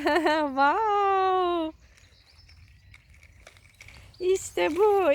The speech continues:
işte bu. Harika hareketler Doruk. Dikkat, orası eğimli birazcık. Dikkat et. Wow! Uçuyorsun.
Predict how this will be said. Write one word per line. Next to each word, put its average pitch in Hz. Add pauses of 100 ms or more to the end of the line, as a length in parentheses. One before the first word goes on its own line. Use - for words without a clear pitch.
(100)
işte - (120)
bu. 427
Harika 415
hareketler 359
Doruk. 330 (680)
Dikkat, 349
orası 269
eğimli 262
birazcık. 233
Dikkat 254
et. 370
Wow! 403
Uçuyorsun. 403